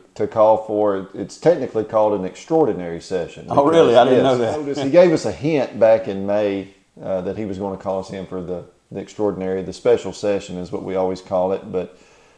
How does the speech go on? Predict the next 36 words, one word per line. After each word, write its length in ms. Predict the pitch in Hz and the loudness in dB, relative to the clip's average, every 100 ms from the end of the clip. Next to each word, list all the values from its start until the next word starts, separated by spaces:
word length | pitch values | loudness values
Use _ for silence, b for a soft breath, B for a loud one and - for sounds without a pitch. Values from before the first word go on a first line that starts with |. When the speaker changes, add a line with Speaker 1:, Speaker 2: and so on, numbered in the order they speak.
| b _ | b _
Speaker 1:
uh, 280 | 92 92 92 | -4 -2 -2
he, 260 | 117 123 | -2 -4
he 200 | - 120 | -4 -4
listed 440 | 127 135 147 - 113 | 2 2 2 0 -2
eighteen 680 | 120 139 131 - 123 127 120 | 0 0 -2 -6 -6 -4 -6
things, 420 | 101 107 117 113 | -6 -6 -4 -4
I 80 | 95 | -4
believe 260 | 95 101 98 | -4 -4 -6
it 80 | 107 | -6
was, 380 | 98 95 95 | -2 0 -2
in 80 | 98 | -6
his 160 | 92 90 | -10 -12
proclamation 880 | - 98 95 92 92 98 92 98 92 | 0 0 0 -4 -4 -4 -6 -10 -10
to 100 | 92 | -10
call 340 | - 98 92 | 0 0 2
us 140 | 92 104 | -2 -4
in 220 | 98 92 | -6 -4
that 100 | 92 | -6
he 100 | 107 | -6
wanted 420 | 98 98 98 92 | -6 -6 -6 -8
to, 200 | - 90 - _ _ _ | -4 -6 -6 _ _ _
to 100 | 107 | -10
see 220 | - 117 | -6 -4
addressed. 500 | 104 87 82 87 - | -2 -4 -4 -4 -4
And 100 | 123 | -4
it 60 | 139 | -2
was 120 | 139 | 2
all 200 | 135 131 | 2 4
based 280 | 127 131 - | 2 0 -2
around 400 | 117 117 117 104 | 0 4 2 2
public 300 | 127 127 - | -2 -4 -6
safety 380 | 110 107 - 107 | -2 -2 -2 -6
and 100 | 95 | -6
mental 220 | 101 92 | -8 -6
health. 280 | 90 - - _ | -8 -8 -14 _
Speaker 2:
Right. 260 | - 139 | 0 0